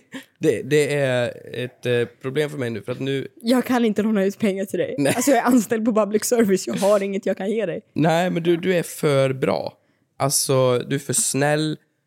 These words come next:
Speaker 1: Du är för omtyckt av alla människor.
Speaker 2: Vad håller du på med?
Speaker 1: Smöra lite.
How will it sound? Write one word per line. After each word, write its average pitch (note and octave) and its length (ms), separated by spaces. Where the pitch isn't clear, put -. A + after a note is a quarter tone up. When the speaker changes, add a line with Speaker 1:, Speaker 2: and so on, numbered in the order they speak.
Speaker 1:
Du C#3+ 100
är D3+ 40
för - 240
omtyckt D#3 540
av B2 140
alla A#2+ 220
människor. A#2+ 460
Speaker 2:
Vad A3+ 140
håller A3+ 140
du A3 80
på A3+ 120
med? G#3 120
Speaker 1:
Smöra D#3+ 320
lite. D#3+ 320